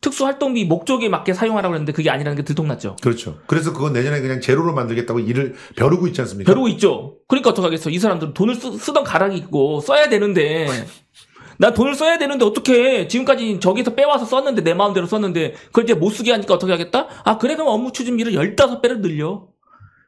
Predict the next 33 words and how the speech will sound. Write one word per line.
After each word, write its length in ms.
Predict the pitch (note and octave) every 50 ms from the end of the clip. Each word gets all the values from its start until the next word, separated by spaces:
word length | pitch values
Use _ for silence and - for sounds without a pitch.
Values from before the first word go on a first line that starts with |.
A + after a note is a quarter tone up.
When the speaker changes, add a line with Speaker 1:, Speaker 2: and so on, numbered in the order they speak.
| _ _ _ _ _ _ _ _ _
Speaker 1:
그래, 140 | - C4+ C4
내 100 | G3+ G#3+
마음대로 460 | B3 B3+ B3+ A#3 C4 C4 B3 G#3 D3+
열다섯 340 | D#3 G#3 G#3+ C#4 C#4 C#4 -
배 60 | -
늘린 340 | C4 E3+ F#3+ G3+ A#3 B3 A3
예산 220 | F3+ F#3 G#3+ A3+ G3
안에서 180 | E3+ G#3 G#3
내 140 | F#3 E3+ F3
마음대로 240 | G3 G3 F#3 G3 E3+
쓸게라는 500 | - A3 A3+ - - G3 D#3+ B2+ A2 G#2+
거죠. 320 | - - - - C3+ - _ _ _ _ _ _ _ _ _ _ _ _ _ _ _ _ _ _ _ _ - _ _ _ _ _ _ - - _ _ -
Speaker 2:
그래, 240 | - - F#2+ F2 E2 F2 F#2 G2+ _ _ _ _ -
참, 260 | - - F#2 E2+ F#2 - _ _ _ _ -
네 80 | A2
마음대로 340 | G2 - - F2 F2 D#2+ E2
해, 360 | F#2 A2 G#2+ F2+ F2 F#2+ G2+ G2
진짜. 260 | - - - - - - - - - - - - - - -
<laughs> 480 | - - - - - - - - -
아이, 260 | G2+ G#2+ A2 A2+ A2+
야, 160 | F#2+ D#2+ E2+ -
진짜 260 | - - - - F3+ -
해도 220 | C#3+ G3 G#3 C4+
너무하다, 520 | G3+ - F#2+ A2+ C#3+ - D4 E4 D#4+ B3 B2+
진짜. 760 | A2 G2 - - A2 F#2+ F2 E2+ E2+ F2+ F#2+ F#2+ F2+ E2+ D2+ D2+ - _ _ _ _ _ _ _ _ _ - - _ -
Speaker 1:
대-, 80 | - - _
대단한 380 | - D#3 D#3 E3+ A3 A3+ F#3+
것 40 | D3
같아요. 100 | A#2+ A2
Speaker 2:
조삼모사도 720 | - - E3+ F#3 - A#3 C#4+ D4+ C#4 B3+ F#3+ G#3+ A3 G#3 G#3
아니고 340 | G3 D#3+ C#3+ C#3 C3+ E3 D3+
지금, 400 | - C3 A#2+ D#3+ F3 C#3 G#2+ F#2+ - - - - _ - E3+
"야, 320 | F#3 E3+ - - - -